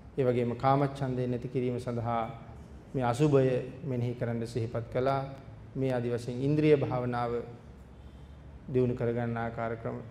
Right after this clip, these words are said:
ආකාරයන්, දියුණු කළ යුතුයි කියන ආකාරයන්, ආලෝක සංඥාවන් දියුණු කළ යුතුයි කියන ආකාරයන් සඳහන් කළා. එහෙමනම් මෙන්න මේ ක්‍රමවේද ඔස්සේ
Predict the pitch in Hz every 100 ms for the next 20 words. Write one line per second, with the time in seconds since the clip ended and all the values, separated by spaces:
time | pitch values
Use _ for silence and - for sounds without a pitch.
0 | - 127 127 135 139 139 143 143 - -
1 | - - 135 131 131 123 123 135 170 170
2 | 160 131 123 123 127 127 135 131 127 139
3 | 165 160 156 147 143 135 135 131 135 -
4 | - - 131 135 135 131 123 123 131 131
5 | 131 120 117 117 117 120 120 143 - -
6 | - - - - 135 113 113 - 117 -
7 | - - - - - 135 131 131 123 127
8 | 151 190 208 165 131 131 131 131 120 120
9 | 117 117 120 123 117